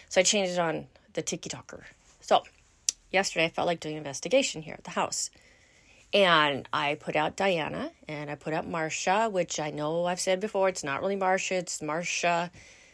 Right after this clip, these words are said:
Unit, something like that, but she's being very stubborn. Diana's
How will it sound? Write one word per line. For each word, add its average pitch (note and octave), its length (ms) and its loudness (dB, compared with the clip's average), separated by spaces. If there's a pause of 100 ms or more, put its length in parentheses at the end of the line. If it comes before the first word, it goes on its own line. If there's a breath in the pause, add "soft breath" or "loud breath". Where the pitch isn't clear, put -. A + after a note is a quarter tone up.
(320 soft breath)
Unit, G3+ 480 4 (180)
something G3 400 0
like A3 220 -2
that, G3 360 -2
but G3+ 100 -2
she's G3 180 0
being F3+ 160 4
very E3+ 240 2
stubborn. F#3 580 4 (1400)
Diana's F3+ 540 0